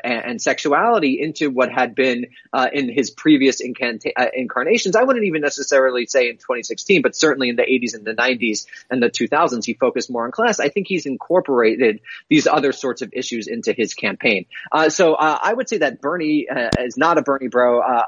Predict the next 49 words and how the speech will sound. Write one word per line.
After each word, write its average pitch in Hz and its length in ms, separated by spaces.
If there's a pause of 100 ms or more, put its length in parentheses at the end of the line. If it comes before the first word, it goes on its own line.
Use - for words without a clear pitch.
I 143 140
am 143 120
not 131 180
a - 20
Bernie 127 300
Bro. 123 320
And - 160
I 165 80
would 180 120
say 143 220
the 123 240
overwhelming 135 600
majority 117 500
of 104 80
people 120 460 (240)
who 127 80
support 196 500
him, 139 280
uh, - 40 (160)
are, 127 160 (140)
are 120 380
not, 113 320
uh, 110 160
are 117 140
not 110 340
Bernie 107 400
Bros. 139 340
Now, 160 260 (240)
this 175 160
is 156 100
not 196 220
to 151 80
say 180 280
that 127 140
I 131 80
think 170 220
class 151 340
needs 135 180
to 139 60
be 117 180
one 135 200
of 107 100
the 107 80
central 123 500
elements 107 440
of 107 100
any 107 220
politics 104 560
going 90 320